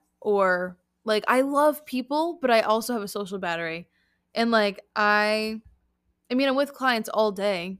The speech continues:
and I love it, but I definitely need to, a debrief sometimes, like, at the end of the day. And it has nothing to do with, like, the people I'm seeing.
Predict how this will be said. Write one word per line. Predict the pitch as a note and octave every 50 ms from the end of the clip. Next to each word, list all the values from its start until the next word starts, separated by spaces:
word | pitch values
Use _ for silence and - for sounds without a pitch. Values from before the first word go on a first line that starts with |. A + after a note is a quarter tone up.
| _ _ _ _ _ _ _ _ _ _ _ _ _ _ _ _ _ _ _ -
and | G3+ G3
I | F3+
love | D#3+ F3 G#3+ G#3 F3
it, | E3 F3+ G3 - _ _ _ _ _ _ _ _ _ _ _ _ _ _ _ _ _ _ _ _ -
but | A#3 A3
I | G#3+
definitely | G#3 G#3+ G#3+ G#3 - A#3 A3
need | G#3+ G#3 G3+ -
to, | - -
a | G3+
debrief | F#3 G#3 G#3 G3 F3 F#3 F3 F3 G3 - - - - _ _ _ _ _ _ _ _ _ _ _ _ _ _ _ _ _
sometimes, | - - G#3 F3+ F#3+ F3 F3+ F#3 F3+ - - - - _ _ _ _ -
like, | - F#3 F#3+
at | F#3+ - -
the | G3+
end | G3 F#3+
of | F3+
the | F3+ F3+
day. | F#3+ G3 F3 B2+ G2+ - F3 _ _ _ _ _ _ _ _ _ _ _ _ _ _ _ _ -
And | - B3 B3+
it | B3
has | B3 A3+ A#3
nothing | A#3 A3+ A3+ A3+ A#3+ B3 A#3
to | G#3 A3+
do | F#3 A3+ A3+
with, | G#3+ G3+ G3
like, | G3+ F#3+ F#3 -
the | F#3 E3 - _
people | - - C4+ C#4 C#4 - A3
I'm | F3 D#3+ F3+
seeing. | E3 - - - A#3+ A3 F#3+ E3 D#3 E3 F3+